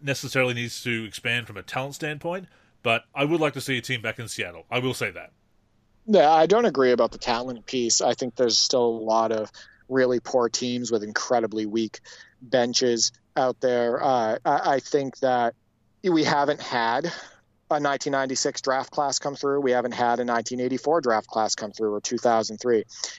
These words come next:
Speaker 2: et cetera. I think that the talent coming up, like the draft classes, have not been as strong as many of the past ones, um, and I just named three.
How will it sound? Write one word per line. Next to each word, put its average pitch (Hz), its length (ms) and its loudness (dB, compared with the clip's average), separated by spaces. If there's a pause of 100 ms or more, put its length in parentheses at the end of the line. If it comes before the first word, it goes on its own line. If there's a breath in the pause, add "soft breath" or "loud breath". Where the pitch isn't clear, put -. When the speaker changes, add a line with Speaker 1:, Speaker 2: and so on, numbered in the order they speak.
Speaker 2:
et 143 120 2
cetera. 123 360 4
I 127 140 2
think 123 360 -2
that 123 300 0 (280 loud breath)
the 127 260 2
talent 135 560 0 (280)
coming 131 380 -2
up, 123 360 -2
like 123 180 -2
the 123 80 -2
draft 120 320 0
classes, 135 560 0 (180 loud breath)
have 127 240 0
not 127 340 -2
been 117 420 -2 (260)
as 131 220 2
strong 127 580 0 (260)
as 127 380 0 (180)
many 131 480 -2 (340)
of 127 180 2
the - 80 0
past 117 380 0
ones, 110 360 -4
um, 120 240 2
and 117 100 -6
I 113 80 -2
just 110 200 -2
named 110 240 -6
three. 135 460 0